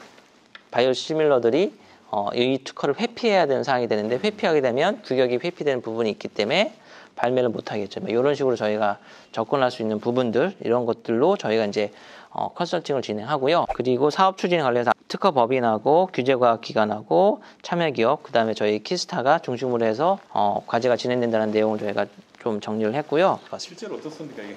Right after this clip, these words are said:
Speaker 2: 해외에서도 메이저 계약 업체들은 좀 이런 전략을 많이 구사하는 건가요?
Speaker 1: 네,
Speaker 2: 아니면, 아,
Speaker 1: 맞습니다.
Speaker 2: 실제로 많이
Speaker 1: 용출이라든지 피케이 파라미터라든지 용법 용량이라든지 이런 걸로 관련돼서 특허를 굉장히 많이,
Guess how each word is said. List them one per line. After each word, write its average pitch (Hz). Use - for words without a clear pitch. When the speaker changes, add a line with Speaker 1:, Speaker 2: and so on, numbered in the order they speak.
Speaker 2:
해외에서도 123
메이저 131
계약 101
업체들은 113
좀 -
이런 123
전략을 101
많이 92
구사하는 147
건가요? 123
Speaker 1:
네, 123
Speaker 2:
아니면, 123
아, 95
Speaker 1:
맞습니다. 117
Speaker 2:
실제로 -
많이 95
Speaker 1:
용출이라든지 131
피케이 196
파라미터라든지 139
용법 123
용량이라든지 110
이런 175
걸로 160
관련돼서 113
특허를 131
굉장히 110
많이, 107